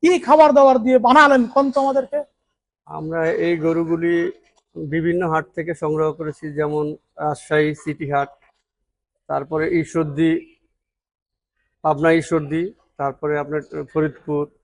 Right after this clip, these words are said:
Speaker 2: তারপরে দিনাজপুর, বিভিন্ন হাট থেকে আমাদের এই গরুগুলি ক্রয় করা হয়েছে।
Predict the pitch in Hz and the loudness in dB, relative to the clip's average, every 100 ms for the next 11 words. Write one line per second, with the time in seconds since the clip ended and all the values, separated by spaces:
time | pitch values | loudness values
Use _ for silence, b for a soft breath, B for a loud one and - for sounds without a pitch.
0 | _ _ _ 147 139 147 143 143 147 - | _ _ _ -4 -4 -4 -2 -2 -4 -6
1 | 151 170 170 165 - 156 147 - _ _ | -2 2 2 0 -4 -6 -6 -10 _ _
2 | - 180 196 202 185 180 - 185 175 185 | -6 -2 0 0 2 0 0 -8 -2 -2
3 | 180 - _ _ - 151 156 165 165 165 | -2 -6 _ _ -6 -2 2 4 2 0
4 | 160 151 160 160 160 160 160 165 151 160 | -2 0 0 -2 -4 -4 0 0 2 0
5 | 156 156 - | 2 -2 -6